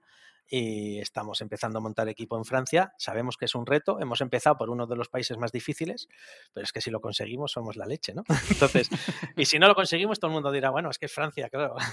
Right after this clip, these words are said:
Speaker 1: <laughs> que es muy difícil. No, bueno, fuera bromas, eh, estoy totalmente de acuerdo contigo,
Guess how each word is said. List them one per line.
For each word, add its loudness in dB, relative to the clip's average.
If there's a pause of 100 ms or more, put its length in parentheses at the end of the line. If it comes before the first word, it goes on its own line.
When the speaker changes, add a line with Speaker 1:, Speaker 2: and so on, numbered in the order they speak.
(160)
Speaker 1:
<laughs> 4
que 6 (440)
es 4
muy 6
difícil. -2 (200)
No, 8
bueno, 4
fuera -2
bromas, -2
eh, -6 (280)
estoy -8
totalmente -4
de 0
acuerdo -4
contigo, -4